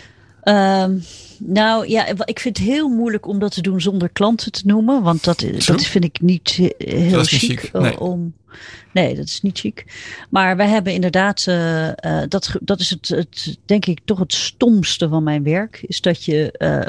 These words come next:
Speaker 1: een, een plan hebt en dat je dat maakt met mensen die het ook echt snappen.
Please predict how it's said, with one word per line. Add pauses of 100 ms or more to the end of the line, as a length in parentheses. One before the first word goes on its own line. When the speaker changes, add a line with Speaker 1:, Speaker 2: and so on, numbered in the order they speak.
Speaker 1:
een,
een
plan
hebt
en
dat
je
dat
maakt
met
mensen
die
het
ook
echt
snappen.